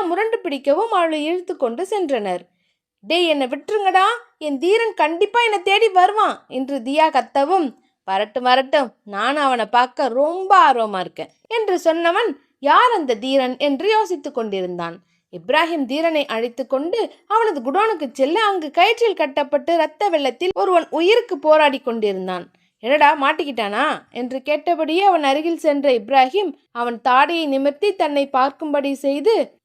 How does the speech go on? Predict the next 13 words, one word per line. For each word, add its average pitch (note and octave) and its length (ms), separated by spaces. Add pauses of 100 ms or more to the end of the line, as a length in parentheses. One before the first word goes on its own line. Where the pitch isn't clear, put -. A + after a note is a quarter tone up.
"நீ A3 140 (120)
பெரிய C#4+ 360
ரவுடியா C4 380
இருக்கலாம், E3 400 (140)
பெரிய B3+ 340
கேங் A3+ 340
லீடரா C4+ 340
இருக்கலாம், F#3 360 (180)
ஆனா A3 220 (100)
எங்க C4 340
கை B3 220
வைக்கணும்னு C4+ 640
தெரிஞ்சிருக்கணும்ல" B3+ 800